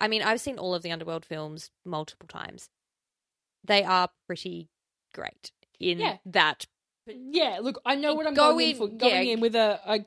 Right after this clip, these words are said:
Speaker 2: clearly
Speaker 1: are, they are definitely high camp, and it's
Speaker 2: Oh,
Speaker 1: added
Speaker 2: yeah.
Speaker 1: to by the fact that you have Kate Beckinsale and you have, um, like, Bill Nye's in a couple of them.
Speaker 2: Oh,
Speaker 1: And
Speaker 2: that's right.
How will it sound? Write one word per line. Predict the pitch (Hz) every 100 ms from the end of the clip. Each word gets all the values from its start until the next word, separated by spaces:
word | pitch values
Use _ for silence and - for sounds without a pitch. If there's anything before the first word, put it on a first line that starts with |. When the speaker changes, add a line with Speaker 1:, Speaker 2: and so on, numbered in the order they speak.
| _
Speaker 2:
clearly | 240 254 262
Speaker 1:
are, | 285 302 302 285 -
they | 202 220
are | 214 214
definitely | 208 196 208 196 190 - -
high | 180 175
camp, | - - 160 170 175 -
and | 175
it's | 170
Speaker 2:
Oh, | 349
Speaker 1:
added | 180 190 190
Speaker 2:
yeah. | 196
Speaker 1:
to | 180
by | 170 160
the | 165
fact | 170 160 -
that | -
you | 175
have | - 156 156 160 -
Kate | 165 -
Beckinsale | 165 - 165 - 156 156 156 _ _ _ _ -
and | 156 156
you | 151
have, | - 156 156 160 _
um, | 165 156 147 - - - _
like, | 175 156 -
Bill | 160
Nye's | 175 247 240 226 220
in | 214
a |
couple | - 202 - 185
of | 185 170 -
them. | 170 165 165 165
Speaker 2:
Oh, | -
Speaker 1:
And | 90 85 -
Speaker 2:
that's | 807 831 762 508 370
right. | 262 254 330